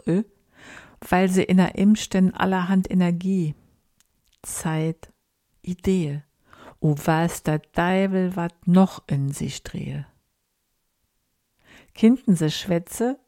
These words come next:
se hätte viel zu verziele. Dat ihr Erhalt außerdem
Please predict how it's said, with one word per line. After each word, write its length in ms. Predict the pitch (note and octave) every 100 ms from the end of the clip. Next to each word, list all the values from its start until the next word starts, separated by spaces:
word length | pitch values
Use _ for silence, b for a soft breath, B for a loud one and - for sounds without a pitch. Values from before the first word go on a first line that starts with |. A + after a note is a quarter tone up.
| _ b b b
se 160 | -
hätte 300 | F3 F3+ F3
viel 360 | - - D3 D3
zu 160 | - F3
verziele. 840 | F#3 - - F3+ D#3 D3+ D3 D#3+ _ _ _ _ _ _ _ _ _ _ _ _ _ _ _ _ _ B B B B -
Dat 220 | F#3 -
ihr 140 | G3
Erhalt 640 | F3+ F3 F3 G3 F#3 - -
außerdem 720 | G3+ A3 G3+ F3+ F3 E3+ F3